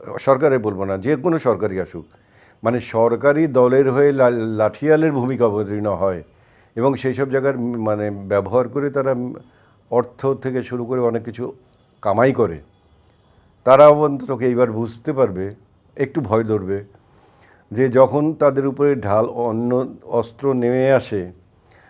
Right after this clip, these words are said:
তখন সরকার তাদের পাশে থাকে না। যেমন বর্তমানে সরকার বলছে, এটা তো সরকারের যখন ছিল তখন সে করেনি, ব্যক্তি বেনজির করেছে।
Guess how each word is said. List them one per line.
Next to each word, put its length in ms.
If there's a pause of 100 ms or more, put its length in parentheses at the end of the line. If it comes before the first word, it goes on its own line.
(160)
তখন 220
সরকার 440
তাদের 280
পাশে 300
থাকে 280
না। 120
যেমন 320 (320)
বর্তমানে 380
সরকার 320
বলছে, 340
এটা 140
তো 340
সরকারের 600
যখন 260
ছিল 280
তখন 240
সে 100
করেনি, 380 (520)
ব্যক্তি 360
বেনজির 380
করেছে। 420